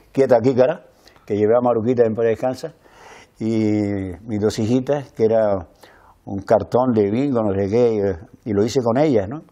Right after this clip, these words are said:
Y estaban mis dos niñitas, que después a partir de ahí en el colegio lo pasaban fatal,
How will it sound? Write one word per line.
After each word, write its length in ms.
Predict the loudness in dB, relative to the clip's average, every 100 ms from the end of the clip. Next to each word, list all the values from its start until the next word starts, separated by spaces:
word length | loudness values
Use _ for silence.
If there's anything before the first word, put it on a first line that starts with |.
| _ _ _ _ _ _ _
Y 60 |
estaban 280 | -4 0 2
mis 120 | 2
dos 160 | 2 0
niñitas, 540 | 0 0 -2 -2 -4 -4 _
que 80 | -6
después 240 | -4 0 2
a 40 |
partir 260 | 2 2 0
de 80 |
ahí 120 | 2 2
en 40 |
el 140 | 0 0
colegio 320 | 0 2 2
lo 100 | 0
pasaban 360 | 0 0 -2
fatal, 380 | -2 0 0 0